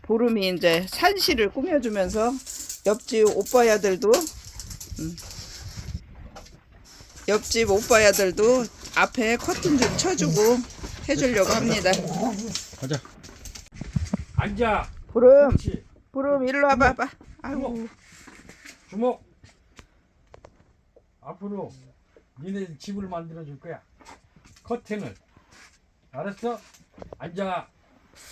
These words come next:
Speaker 2: 좋아? 응? 대피 어떻게 생각해? 까미.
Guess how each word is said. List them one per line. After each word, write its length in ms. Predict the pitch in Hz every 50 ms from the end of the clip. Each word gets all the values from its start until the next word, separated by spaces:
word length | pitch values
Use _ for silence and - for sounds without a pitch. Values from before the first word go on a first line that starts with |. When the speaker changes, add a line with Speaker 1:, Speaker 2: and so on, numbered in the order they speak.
| - - - - - - - - - _ _ - - - _ _ _ _ - - - - - - - - - - - _ - -
Speaker 2:
좋아? 280 | - 185 214 240 240 - _ _ _ _ _ _ _ _ _ _ _ _ _ _ _ _ _ _ _ _ _ - - _ _ _ -
응? 140 | 233 330 370 - - _ _ _ _ _ _ _ _ _ _ _ _ _ _ _ _ _ _ _ _ _ _ _
대피 380 | - - - 208 208 175 131 101 120
어떻게 240 | 165 - - 202
생각해? 480 | 185 190 180 185 - - - 190 165 - - - - -
까미. 300 | 196 208 208 185 143